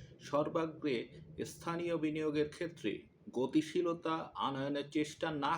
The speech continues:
করে প্রণোদনা দিয়ে হলেও বৈদেশিক বিনিয়োগ আকর্ষণের অর্থহীন চেষ্টা কোন প্রয়োজনে? তিন, বৈদেশিক বিনিয়োগ আকর্ষণের অন্যতম পূর্বশর্ত যে রাজনৈতিক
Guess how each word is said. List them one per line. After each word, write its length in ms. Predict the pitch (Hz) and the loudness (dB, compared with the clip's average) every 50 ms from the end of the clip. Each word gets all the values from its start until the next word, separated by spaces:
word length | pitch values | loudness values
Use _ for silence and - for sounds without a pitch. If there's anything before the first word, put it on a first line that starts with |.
| 165 - | 0 -2
করে 200 | 131 - - - - - _ _ - - - - - _ | -4 -4 -4 -6 -10 -14 _ _ -20 -20 -20 -20 -12 _
প্রণোদনা 520 | - 139 156 156 165 165 160 170 165 165 160 | 0 2 2 2 2 0 0 0 0 0 0
দিয়ে 340 | 151 151 151 147 143 147 151 | 0 2 2 4 4 4 4
হলেও 540 | 147 - 165 175 185 170 139 123 135 - - - _ _ - | 4 4 4 4 6 4 4 4 2 -2 -8 -14 _ _ 0
বৈদেশিক 600 | 110 131 139 139 151 147 - - 175 165 156 143 - | 2 2 2 4 2 2 2 0 -2 -2 -2 -2 -2
বিনিয়োগ 500 | 147 139 147 151 151 147 147 143 135 - - | -2 0 2 2 4 4 2 2 0 -6 -8
আকর্ষণের 680 | - 104 - - - 165 165 - - - 175 175 170 156 | -6 -6 -6 -4 -4 -6 -6 -6 -8 -6 -6 -4 -4 -2
অর্থহীন 640 | - 113 131 127 - - 147 139 170 170 170 170 165 - - | -2 -2 -2 -2 -4 -8 -8 -6 -4 -4 -4 -4 -6 -4 -2
চেষ্টা 560 | 135 139 139 139 - - - 147 147 160 - - - _ _ _ - | -2 -2 -2 -2 -4 -2 0 0 0 0 -4 -10 -20 _ _ _ -10
কোন 240 | - 151 175 190 196 | -6 -4 -4 -4 -4
প্রয়োজনে? 580 | 196 - 160 135 110 98 - 87 82 - - - - _ _ _ _ _ _ _ _ _ _ _ _ _ _ - - - _ - | -2 0 0 2 2 2 0 -4 -8 -10 -12 -14 -18 _ _ _ _ _ _ _ _ _ _ _ _ _ _ -20 -20 -20 _ 0
তিন, 320 | 143 135 113 - 80 - - - - _ _ _ _ _ _ _ _ _ - | 0 0 2 0 -2 -6 -12 -18 -20 _ _ _ _ _ _ _ _ _ -2
বৈদেশিক 560 | 104 117 139 135 151 160 160 - 202 170 165 | 0 0 2 4 4 4 4 2 -2 -4 -4
বিনিয়োগ 380 | 165 180 180 180 180 175 165 - | -6 -4 -4 -2 -2 -2 -4 -4
আকর্ষণের 680 | - 127 139 - - 160 - - - - 180 180 180 170 165 - - - | -4 -4 -4 -2 -4 -4 -6 -6 -8 -6 -4 -2 -2 -2 -4 -6 -10 -6
অন্যতম 600 | 135 151 156 160 160 160 160 - 165 160 160 156 156 | -4 -4 -2 0 0 0 0 0 0 0 0 0 2
পূর্বশর্ত 760 | - 151 156 151 156 165 165 - - 175 170 - - 190 175 | 4 4 4 4 2 -2 -4 -4 -6 -10 -10 -4 -2 -2 0
যে 200 | 151 117 110 98 95 101 - - _ _ _ _ _ _ _ _ - 104 | 2 2 2 2 2 -2 -6 -12 _ _ _ _ _ _ _ _ -2 0
রাজনৈতিক 560 | 113 120 131 143 147 156 156 151 156 156 | 0 0 2 0 0 0 0 0 0 -2